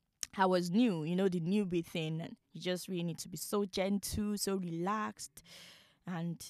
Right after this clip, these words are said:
I was just observing my environment, 'cause that's how I do normally, even though I try to, like, uh, I try to find comfort in my environment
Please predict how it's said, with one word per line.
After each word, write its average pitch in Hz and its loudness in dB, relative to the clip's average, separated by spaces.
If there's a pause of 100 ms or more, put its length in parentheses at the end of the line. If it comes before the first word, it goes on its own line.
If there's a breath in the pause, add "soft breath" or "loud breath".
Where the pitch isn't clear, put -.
I 190 0
was 233 4
just - 0
observing 180 2
my 156 0
environment, 160 -2
'cause 165 -6
that's 185 0
how 175 0
I 151 -4
do 160 -4
normally, 156 -6
even 202 2
though 175 2
I 139 -2
try 160 0
to, 156 -6
like, - -8
uh, - -10 (1120)
I 190 6
try 220 6
to 180 -2
find 208 4
comfort 196 6
in 170 2
my 165 2
environment 170 4